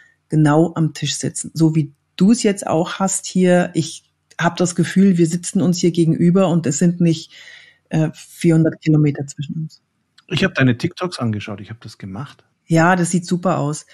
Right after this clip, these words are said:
Speaker 1: Es ist so, so angenehm, ne? Und das ist clean hinter dir, du hast nichts aus dem Kopf rauswachsen, keine Pflanzen, keine Lampenschirme, keine gar nichts. Also es ist total angenehm. Ähm, ja.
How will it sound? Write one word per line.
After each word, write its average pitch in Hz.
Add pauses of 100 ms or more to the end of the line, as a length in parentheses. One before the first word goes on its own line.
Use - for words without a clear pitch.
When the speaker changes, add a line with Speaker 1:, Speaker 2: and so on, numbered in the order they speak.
(100)
Speaker 1:
Es 160
ist 170
so, 196
so 180
angenehm, 156
ne? 156
Und 170
das 165
ist -
clean 214
hinter 190
dir, 175
du 165
hast 170
nichts 175
aus 160
dem 156
Kopf 214
rauswachsen, 175
keine 160
Pflanzen, 165
keine 160
Lampenschirme, 156
keine 147
gar 147
nichts. 165
Also 151
es 151
ist -
total 175
angenehm. 160 (880)
Ähm, 156
ja. 143